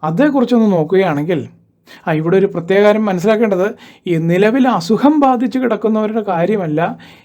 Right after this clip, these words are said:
ഇവിടെ ഉദ്ദേശിച്ചത്. വീട്ടിലല്ലാതെയുള്ളവർ, അതായത് ആരോഗ്യവാന്മാരായിട്ടുള്ള ആളുകളുടെ കാര്യമാണ് ഇവിടെ ഈ പറയുന്നത്.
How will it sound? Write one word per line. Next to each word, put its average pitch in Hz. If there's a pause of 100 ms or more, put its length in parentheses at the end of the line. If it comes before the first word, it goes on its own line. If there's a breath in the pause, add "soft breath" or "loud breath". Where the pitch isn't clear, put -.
ഇവിടെ 160
ഉദ്ദേശിച്ചത്. 160 (680 soft breath)
വീട്ടിലല്ലാതെയുള്ളവർ, 233
അതായത് 196
ആരോഗ്യവാന്മാരായിട്ടുള്ള 262
ആളുകളുടെ 190
കാര്യമാണ് 165 (480 soft breath)
ഇവിടെ 175
ഈ 170
പറയുന്നത്. 143